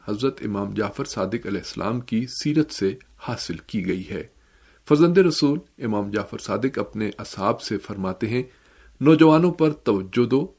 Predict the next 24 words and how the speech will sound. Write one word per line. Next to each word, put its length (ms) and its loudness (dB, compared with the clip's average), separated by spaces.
وہ 100 8
بہت 360 2
جلد 220 6
حق 220 -2
کو 360 0
درک 220 -4
کرتے 320 -2
ہیں 160 -2
اور 220 6
نیکی 500 2
اور 220 4
خیر 360 -4
کی 180 -8
طرف 240 -4
تیزی 340 2
سے 240 -6
حرکت 320 -8
کرتے 300 -12
ہیں۔" 140 -16
رہبر 240 8
انقلاب 400 6
اسلامی 400 0
نے 120 2
بھی 180 2